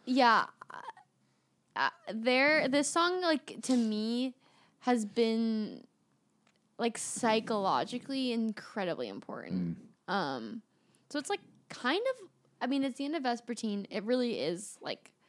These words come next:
Speaker 1: this really beautiful love song of, like, Unison. Like,
Speaker 2: Mm-hmm.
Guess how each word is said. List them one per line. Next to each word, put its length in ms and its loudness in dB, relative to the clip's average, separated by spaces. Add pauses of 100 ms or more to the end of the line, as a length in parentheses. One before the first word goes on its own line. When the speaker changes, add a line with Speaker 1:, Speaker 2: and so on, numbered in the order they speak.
(360)
Speaker 1:
this 300 -4 (500)
really 500 0
beautiful 520 -4
love 280 -4
song 440 -12 (100)
of, 160 -6
like, 180 -6 (140)
Unison. 600 -8
Like, 160 -14 (140)
Speaker 2:
Mm-hmm. 260 -6